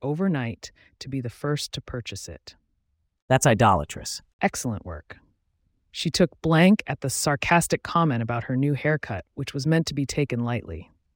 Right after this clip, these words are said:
Speaker 2: That would be umbrage.
Speaker 1: You're on a roll, Jack. How about this?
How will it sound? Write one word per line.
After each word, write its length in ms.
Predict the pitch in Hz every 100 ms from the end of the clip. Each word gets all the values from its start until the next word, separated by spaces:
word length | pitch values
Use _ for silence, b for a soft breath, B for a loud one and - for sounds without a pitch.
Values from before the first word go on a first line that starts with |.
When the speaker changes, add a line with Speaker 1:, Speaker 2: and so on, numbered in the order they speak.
| _ _ _ _ _ -
Speaker 2:
That 220 | 127 98
would 120 | 107
be 200 | 101 95 -
umbrage. 580 | 110 82 73 - - - _
Speaker 1:
You're 160 | 180 196
on 140 | 202
a 40 | 165
roll, 240 | 170 175
Jack. 440 | 143 120 113 - _ _ _ -
How 160 | 190
about 240 | 196 180 -
this? 420 | 131 85 -